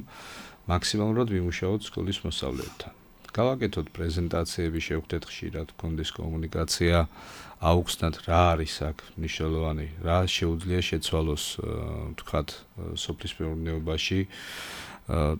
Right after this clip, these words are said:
მეცნიერულ-ტექნიკურმა პროგრესმა, ახალი სიახლეების ცოდნის შეტანამ და ასე შემდგომ და ფიქრობ, აი, ასეთი, ა, სამუშაოები უნდა გავშალოთ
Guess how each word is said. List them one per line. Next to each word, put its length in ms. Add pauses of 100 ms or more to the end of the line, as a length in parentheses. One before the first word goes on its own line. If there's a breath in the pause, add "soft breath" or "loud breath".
(100)
მეცნიერულ-ტექნიკურმა 1300
პროგრესმა, 680
ახალი 320
სიახლეების 880
ცოდნის 460
შეტანამ 480
და 160
ასე 200
შემდგომ 520
და 120
ფიქრობ, 360
აი, 200
ასეთი, 420 (640 loud breath)
ა, 200
სამუშაოები 640
უნდა 220
გავშალოთ 640